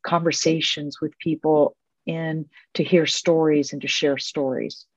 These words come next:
So, um, on that,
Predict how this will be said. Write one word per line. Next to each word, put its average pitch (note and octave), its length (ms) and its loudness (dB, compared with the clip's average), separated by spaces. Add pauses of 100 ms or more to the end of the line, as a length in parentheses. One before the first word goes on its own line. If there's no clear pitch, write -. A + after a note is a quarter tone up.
(680)
So, F3+ 480 8
um, E3+ 420 -2 (720)
on C4 280 6
that, E3+ 280 2